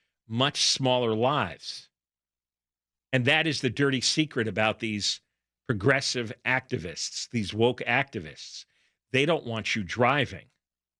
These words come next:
They don't want you to have swimming pools or lawns. They don't want you to have a big house out in the suburbs. They want you to live small in little apartments.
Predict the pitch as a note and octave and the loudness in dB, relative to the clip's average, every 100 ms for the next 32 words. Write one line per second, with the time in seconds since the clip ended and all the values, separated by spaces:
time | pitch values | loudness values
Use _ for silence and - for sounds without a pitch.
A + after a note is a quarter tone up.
0 | _ _ _ _ _ C3+ D3 D3 - A2 | _ _ _ _ _ 2 4 2 -2 -2
1 | B2 C3 - A2+ A#2 G#2+ G2 - _ _ | 0 0 0 2 2 2 -2 -6 _ _
2 | _ _ _ A#2+ F#2 A#2 A2 G#2 - C3+ | _ _ _ 0 2 2 2 0 0 0
3 | C3+ C3 B2 C3+ A#2 A2 G2+ F#2 F#2 G2+ | 0 0 -2 -2 -2 -2 -4 -6 -2 2
4 | A2+ D3 F#3+ G3 - - _ _ _ _ | 2 2 -2 -6 -8 -10 _ _ _ _
5 | _ G#2+ C3 C3+ B2+ A#2+ B2 A#2 A2 F#2+ | _ 2 4 4 2 0 0 0 0 2
6 | B2 A2 F2+ A#2 G#2+ F#2 B2 D3+ D3 A#2 | 0 0 0 0 0 0 0 0 0 0
7 | A#2+ A2 - C3+ C3 D3+ F3+ F#3+ - - | -2 -4 -2 2 2 2 -2 -4 -8 -12
8 | - _ _ _ _ - C3 A2 C#3 D#3+ | -16 _ _ _ _ -2 0 2 0 0
9 | - C3 A#2+ B2 A2+ - - D#3+ F3+ D#3 | 0 0 2 2 2 0 0 2 4 2
10 | B2 A#2 A2+ A#2 B2 - D#3+ E3+ A2+ F#2+ | 0 -2 0 0 0 0 2 2 -4 -12
11 | - | -14